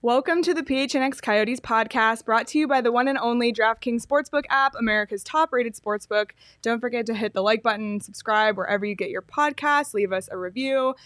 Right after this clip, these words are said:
I'm Leah Merrill, joined by Craig Morgan and Steve Peters, and we welcome in special guest today, Kat Silverman of Elite Prospects.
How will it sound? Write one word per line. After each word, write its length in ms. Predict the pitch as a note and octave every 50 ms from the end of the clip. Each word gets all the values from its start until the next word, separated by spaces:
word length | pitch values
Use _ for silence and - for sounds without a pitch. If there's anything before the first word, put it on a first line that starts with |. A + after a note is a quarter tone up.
| - - - _ -
I'm 200 | - B3+ B3+ C4
Leah 160 | C4+ C4+ C4+ B3+
Merrill, 400 | B3 A#3+ A#3+ A#3 A#3 A#3 A#3 A3
joined 260 | - A3 A3 A3+ A3
by 140 | A3 G#3+ G#3
Craig 260 | - A3+ A#3 A#3+ A#3
Morgan 460 | A#3+ A#3 A#3 A#3 A3 A3+ A3 A3 A3
and 180 | F#3 G3 F#3+ -
Steve 240 | - B3 B3 A#3
Peters, 560 | _ - A#3 A3+ A3+ A3+ A3+ A3 A3 A3 G#3 G#3+
and 220 | - F#3+ F#3 F#3
we 120 | F#3 F#3 F3+
welcome 360 | F#3+ G#3 A3 A3+ B3 A#3+ A#3+
in 300 | A3 G#3 G#3 G#3 G#3 G#3 G#3 _ _ - - _ -
special 380 | - F4 F4 - - F4 E4+
guest 280 | C#4 C#4+ C#4+ C#4+ C#4 -
today, 400 | - C#4 C4 B3+ B3+ B3+ B3 A#3+ B3
Kat 240 | B3 B3 B3+ A#3+ -
Silverman 560 | - A#3+ A#3 A#3+ A#3+ A#3+ A#3+ A#3+ A#3 A#3 A3+
of 80 | A3+ G#3+
Elite 300 | G3+ G#3 A3+ A#3+ A3+ -
Prospects. 720 | - A3+ G#3+ A3 G#3+ - - G#3+ G#3+ G#3+ A3 - - -